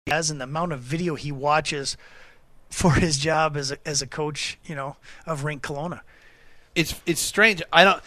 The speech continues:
Speaker 2: and maybe my read on this was bad, but I don't know if I,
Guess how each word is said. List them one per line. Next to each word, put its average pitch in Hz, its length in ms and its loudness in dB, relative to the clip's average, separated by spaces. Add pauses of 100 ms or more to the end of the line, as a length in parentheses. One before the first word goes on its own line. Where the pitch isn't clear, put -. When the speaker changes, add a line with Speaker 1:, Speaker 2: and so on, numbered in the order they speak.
(180)
Speaker 2:
and 147 100 -2
maybe 226 220 6
my 190 140 10
read 165 260 4
on 160 140 4
this 147 180 -2
was 127 120 -4
bad, 180 320 6
but 143 120 -2 (420)
I 175 200 6
don't 214 340 2
know 180 220 4
if - 120 0
I, 170 440 6